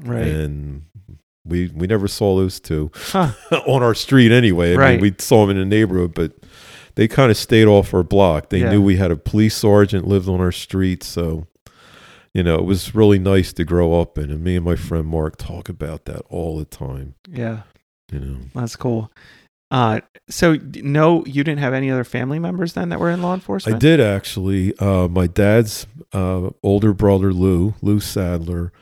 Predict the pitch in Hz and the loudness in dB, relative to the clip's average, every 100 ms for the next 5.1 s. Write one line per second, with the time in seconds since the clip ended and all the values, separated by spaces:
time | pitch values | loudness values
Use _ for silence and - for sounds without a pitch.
0 | _ _ _ _ _ - 107 101 98 98 | _ _ _ _ _ -4 2 2 2 0
1 | 90 - - 113 107 107 98 - 104 - | -2 -6 -6 -6 -4 -2 -2 -2 -6 -4
2 | 113 101 - 95 95 98 85 95 117 127 | -6 -6 -4 -2 0 0 2 2 2 2
3 | 110 - 113 110 - 90 - 90 92 95 | 0 0 0 0 -2 -8 -4 0 2 2
4 | 92 78 76 - - 104 107 120 - 90 | 2 0 -2 -8 -8 -4 -2 -2 -4 -6
5 | 85 | -6